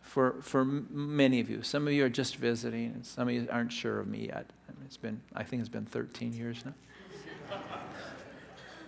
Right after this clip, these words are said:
Maybe it's legit. I get to be your senior pastor. And there are times when, um, uh, that role is a role to say to people,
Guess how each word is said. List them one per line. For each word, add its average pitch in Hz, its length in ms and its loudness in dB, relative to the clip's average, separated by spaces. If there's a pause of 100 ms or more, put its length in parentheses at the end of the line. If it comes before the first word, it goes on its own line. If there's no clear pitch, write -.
Maybe 139 200 8
it's 139 140 4
legit. 117 380 6 (840)
I 175 140 12
get 190 220 10
to - 80 4
be 160 100 10
your 151 140 8
senior 143 300 4
pastor. 117 520 2 (760)
And 143 180 10
there 180 220 12
are 190 40 12
times 160 520 8
when, 123 500 6 (840)
um, 127 580 0 (840)
uh, - 120 -4 (800)
that 139 420 12
role 117 520 6 (200)
is 143 240 4
a 131 40 4
role 127 360 10
to 127 180 -2
say 127 380 8
to - 180 -4
people, 120 560 2